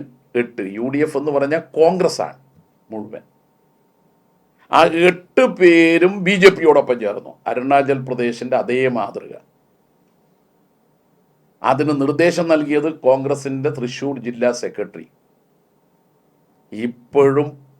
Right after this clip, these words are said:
ബി ജെ പിയുടെ നാലംഗങ്ങളുടെ പിന്തുണയോടെ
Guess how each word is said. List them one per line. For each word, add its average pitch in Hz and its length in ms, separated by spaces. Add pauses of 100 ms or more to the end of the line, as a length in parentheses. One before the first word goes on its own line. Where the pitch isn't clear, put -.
(280)
ബി 120 140 (140)
ജെ 156 120 (140)
പിയുടെ 143 380 (260)
നാലംഗങ്ങളുടെ 131 1120
പിന്തുണയോടെ 117 960